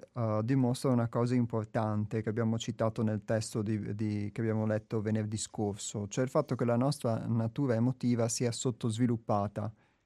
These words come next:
perché, eh, effettivamente se da un lato uno può crescere, mm, di-, usiamo questa parola, mentalmente o attraverso altri aspetti, però emotivamente restiamo sostanzialmente immaturi.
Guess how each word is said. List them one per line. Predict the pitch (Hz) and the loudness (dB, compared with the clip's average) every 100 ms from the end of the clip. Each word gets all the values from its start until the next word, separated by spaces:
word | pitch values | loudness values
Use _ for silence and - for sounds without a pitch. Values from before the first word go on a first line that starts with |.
| _ _ | _ _
perché, | - 135 151 139 - _ | -2 2 4 2 2 _
eh, | - 127 120 - | -2 2 2 0
effettivamente | 135 120 131 143 147 139 156 156 | -2 0 0 2 4 4 4 2
se | 123 - 151 | 2 2 4
da | 135 | 4
un | 135 135 | 6 6
lato | 127 123 120 117 110 - | 6 4 2 2 2 2
uno | 123 117 | 2 2
può | 113 113 | 0 -4
crescere, | 113 135 131 - 131 117 110 | 0 2 2 2 2 4 2
mm, | - - - 117 - 80 85 98 - - - - _ | -2 -6 -6 -4 -4 -6 -8 -10 -10 -16 -20 -20 _
di-, | 117 110 | -4 -2
usiamo | 120 120 120 120 | 0 2 2 2
questa | 120 - | -2 -4
parola, | 117 120 123 117 107 117 - | 0 4 6 4 0 -4 -4
mentalmente | 143 143 135 127 123 127 139 135 123 | 2 4 6 4 4 4 6 4 4
o | 113 | 0
attraverso | 110 123 123 - | 2 2 2 2
altri | 107 139 | 0 0
aspetti, | 143 - 131 131 160 | 0 2 0 2 0
però | 143 143 156 | 4 6 6
emotivamente | 151 156 131 135 147 139 131 127 135 | 6 6 4 4 4 6 4 4 2
restiamo | 131 - 131 123 123 | 2 0 2 4 2
sostanzialmente | - 120 127 120 131 123 135 127 | 0 -2 0 0 2 2 2 2
immaturi. | 127 127 113 117 139 113 104 | 2 4 2 0 0 0 -2